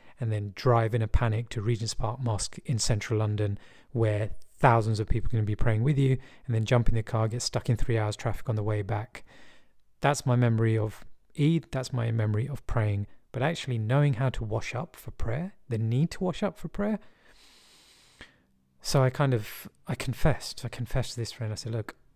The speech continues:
I really don't know how to do this." He goes, "Look, don't worry,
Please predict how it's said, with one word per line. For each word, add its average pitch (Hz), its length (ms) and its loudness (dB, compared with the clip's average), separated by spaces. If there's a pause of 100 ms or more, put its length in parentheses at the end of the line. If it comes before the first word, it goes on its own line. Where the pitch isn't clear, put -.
(140)
I - 80 -18
really 131 160 -2
don't 107 180 -2
know 104 100 0
how 101 120 -2
to 110 120 -8
do 104 180 -2
this." - 420 -10 (1160)
He 135 80 -10
goes, 135 160 -6
"Look, 151 180 -2
don't 147 200 2
worry, 113 400 0